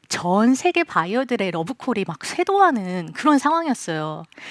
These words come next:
코는 요렇게 됐고 어깨는 요렇게 올라가셨겠죠. <laughs> 그런 상황에서 저희가 커피를 사고 싶다고 하니까 물어보더라고요. "왜 너네한테 커피를 공급해야 하냐?"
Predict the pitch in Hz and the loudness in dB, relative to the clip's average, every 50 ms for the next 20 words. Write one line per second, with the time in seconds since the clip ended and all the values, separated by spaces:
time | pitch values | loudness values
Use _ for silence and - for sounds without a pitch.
0 | - - - 208 - - - 359 339 277 - 175 180 - - 233 - 165 - _ | -12 -8 -8 -8 -8 -8 -4 -2 -2 -2 -2 -6 -8 -4 -4 -2 -2 -2 -4 _
1 | - 285 - 156 - - 233 233 - 208 208 - - 185 180 196 208 226 240 - | 0 0 0 0 -2 -2 -4 -2 0 -2 -2 0 0 0 4 4 4 4 2 -2
2 | 220 - 190 - _ - 165 160 170 175 180 196 202 226 - - - - - 190 | -6 -6 -8 -6 _ -4 -2 -2 0 0 0 0 0 -2 -4 -8 -8 -4 -4 -4
3 | 214 - _ _ _ - 339 - 370 - - - - - - _ - - 262 302 | -4 -6 _ _ _ -4 -4 -4 -4 -6 -10 -12 -14 -16 -16 _ 4 6 6 6
4 | 311 311 339 330 330 320 302 240 190 - 208 190 - 196 180 185 185 190 - - | 6 4 4 2 2 2 2 0 -2 -2 -4 -2 0 0 0 2 0 0 0 -2
5 | 302 - - 285 240 254 294 339 370 - - 302 285 311 - - - - 233 202 | -6 -2 -2 0 0 2 0 0 -2 -2 -4 -2 -2 -4 -6 -6 -2 -2 -2 -2
6 | 185 185 208 196 180 - - 185 196 185 156 151 - _ _ _ _ _ _ _ | 0 -4 -4 -6 -6 -4 2 2 2 2 2 -4 -14 _ _ _ _ _ _ _
7 | _ _ _ _ _ _ _ _ _ _ _ _ _ _ _ _ _ _ _ _ | _ _ _ _ _ _ _ _ _ _ _ _ _ _ _ _ _ _ _ _
8 | - 175 202 208 180 - 151 151 143 143 143 _ 151 147 - _ _ _ _ _ | -10 -6 -6 -6 -6 -6 -8 -10 -10 -12 -12 _ -16 -16 -16 _ _ _ _ _
9 | _ _ _ _ _ _ _ _ _ 196 185 226 262 269 226 170 143 - _ _ | _ _ _ _ _ _ _ _ _ 0 2 2 2 2 0 -4 -8 -12 _ _
10 | _ _ _ _ _ _ _ _ - 190 180 208 247 320 339 320 302 - - 226 | _ _ _ _ _ _ _ _ -6 -4 0 2 2 4 4 2 2 -2 -8 -8
11 | - - - _ - 247 240 - - 208 226 262 - - - 202 185 170 160 151 | -8 -8 -8 _ -4 -4 -4 -4 -2 -2 -2 -2 -2 -4 -4 -4 -2 -2 -4 -6
12 | 151 165 165 156 143 - | -8 -6 -6 -8 -8 -10